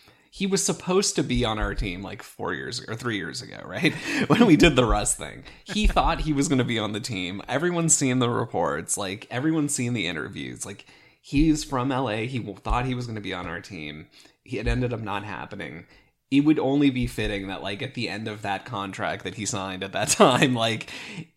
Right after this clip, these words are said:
you know, he gets moved to, like, the team that he should have been on the whole time. Um,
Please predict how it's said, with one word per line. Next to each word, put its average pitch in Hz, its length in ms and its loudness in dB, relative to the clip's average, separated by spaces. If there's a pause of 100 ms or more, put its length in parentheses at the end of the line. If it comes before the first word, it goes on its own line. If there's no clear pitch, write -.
(320)
you 139 140 4
know, 98 200 -2
he 127 180 0
gets 127 240 2
moved 107 400 -2
to, 127 100 0
like, 101 180 -2
the 101 80 -2
team 101 280 0
that 95 100 -8
he 104 80 -4
should 95 200 -2
have 90 80 -10
been 85 120 -6
on 78 160 -6
the 65 80 -10
whole - 220 -12
time. 60 480 -14 (100)
Um, 80 460 -10